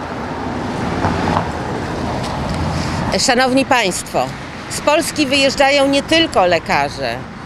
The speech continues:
ale również wyjeżdżają pielęgniarki i położne.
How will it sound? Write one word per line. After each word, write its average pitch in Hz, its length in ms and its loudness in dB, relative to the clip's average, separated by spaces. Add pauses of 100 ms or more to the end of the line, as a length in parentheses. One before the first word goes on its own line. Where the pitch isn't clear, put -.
(240)
ale 240 260 4
również 233 580 0
wyjeżdżają 208 680 2
pielęgniarki 233 880 0
i 226 40 -16
położne. 214 600 0